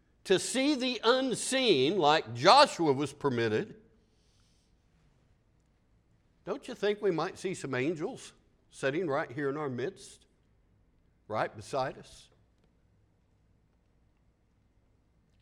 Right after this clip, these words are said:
And maybe if the preaching were good, we might even see those angels with their Bibles out, listening intently.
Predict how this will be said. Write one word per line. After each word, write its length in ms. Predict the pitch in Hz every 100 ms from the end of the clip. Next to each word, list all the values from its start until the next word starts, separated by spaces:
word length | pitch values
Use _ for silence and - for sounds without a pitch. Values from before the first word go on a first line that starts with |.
| _ _ _ _ _ _ _ _
And 160 | - 151
maybe 340 | 131 214 175
if 180 | 143 -
the 60 | -
preaching 500 | - 175 - 135 117
were 140 | 131
good, 420 | 107 110 135 -
we 120 | 123
might 240 | 123 117 139
even 200 | 143 117
see 160 | -
those 240 | 135 143 131
angels 480 | 127 185 151 180 151
with 140 | 160
their 100 | 180
Bibles 520 | 170 180 202 110 101
out, 280 | 113 98 -
listening 400 | 139 131 151 143
intently. 580 | 165 - - - 101